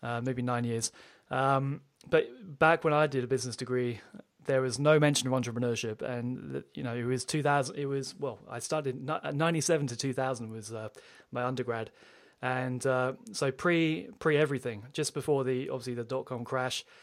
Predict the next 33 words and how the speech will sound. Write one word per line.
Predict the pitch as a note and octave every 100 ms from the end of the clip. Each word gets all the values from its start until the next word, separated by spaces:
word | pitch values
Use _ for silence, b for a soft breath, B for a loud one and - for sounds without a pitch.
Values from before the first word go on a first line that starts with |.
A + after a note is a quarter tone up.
| b b -
but | C3+ -
I | C#3
wasn't | D3+ D3 C#3
aware | B2 C3
that | C3+
people | C#3 C3 B2
were, | A#2+
were | B2
building | A#2 B2+ A#2+ A#2+
online | A#2 A#2 A2+
businesses. | B2 A#2 A#2+ B2 A2+ - B B B B
Um, | B2 A#2+ A#2+ A#2+ B2 B2+ _ B B B B B _
how | - D#3+ F#3
did | F3+ D3
you | E3 E3 D#3+ D#3 - _ _ _ - D3+
get | D3 C3+
into | B2+ B2
it | B2
from, | C3 C3
from, | - B2+ C3
from | - B2+
a |
business | A2+ C3 A#2 A2+
degree? | A#2+ A2+
So | -
it | D3 D3+
was, | D3+ C#3+
was | C#3+
it | C#3
two | D3 D#3+
thousand | D#3+ C#3+
and | C3+
seven | - C#3+ E3 F#3+